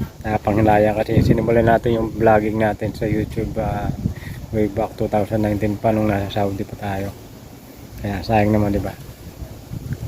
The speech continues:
Ah, ginawa nating libangan nun. Ah, actually, ah, kumikita tayo sa YouTube talaga nun.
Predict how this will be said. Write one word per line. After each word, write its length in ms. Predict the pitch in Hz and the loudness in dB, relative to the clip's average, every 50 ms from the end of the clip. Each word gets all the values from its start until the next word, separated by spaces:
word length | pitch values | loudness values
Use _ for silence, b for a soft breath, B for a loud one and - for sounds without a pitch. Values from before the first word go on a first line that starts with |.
| - - B B B B B B B B B B - - - | -10 -8 B B B B B B B B B B -14 -12 -6
Ah, 160 | - 101 101 98 | -4 -2 -2 0
ginawa 280 | - 101 107 113 113 | 2 4 4 4 4
nating 280 | 107 110 107 - 113 110 | 4 4 2 2 0 0
libangan 420 | 110 104 104 113 113 113 117 117 | 0 2 4 4 4 6 6 4
nun. 220 | 113 110 110 113 120 113 - - - | 4 4 4 2 0 -2 -4 -6 -4
Ah, 520 | 110 107 107 107 107 107 107 104 104 101 101 - - - - - - - - - - - - - - - - - - - - | -2 0 0 0 0 0 0 0 -2 -4 -6 -8 -8 -10 -10 -12 -12 -14 -14 -16 -16 -16 -16 -14 -14 -14 -14 -14 -12 -8 -4
actually, 640 | - - - 127 117 120 123 120 120 117 117 117 113 | -2 2 4 4 6 6 6 6 6 6 6 6 6
ah, 480 | 113 110 110 110 110 110 110 107 101 - - - - - - - - | 6 4 4 4 4 4 2 2 0 -2 -4 -4 -4 -4 -6 -6 -2
kumikita 480 | - 123 117 117 110 113 117 - 123 113 - | 0 2 4 4 4 2 2 4 4 4 6
tayo 320 | 113 110 110 110 110 107 104 - | 6 6 6 6 6 4 2 2
sa 120 | 117 107 107 110 107 - - - - - - - - - - - - - - - - - - - - - - | 4 4 6 6 6 4 4 0 0 0 -2 -4 -4 -4 -2 -2 -2 -2 -4 -6 -6 -2 -2 -2 -2 0 0
YouTube 380 | - 117 113 - - 123 113 - - | 2 2 4 4 4 4 4 2 2
talaga 240 | 120 110 110 104 107 | 2 2 2 4 2
nun. 240 | 110 107 107 104 104 | 2 2 4 2 2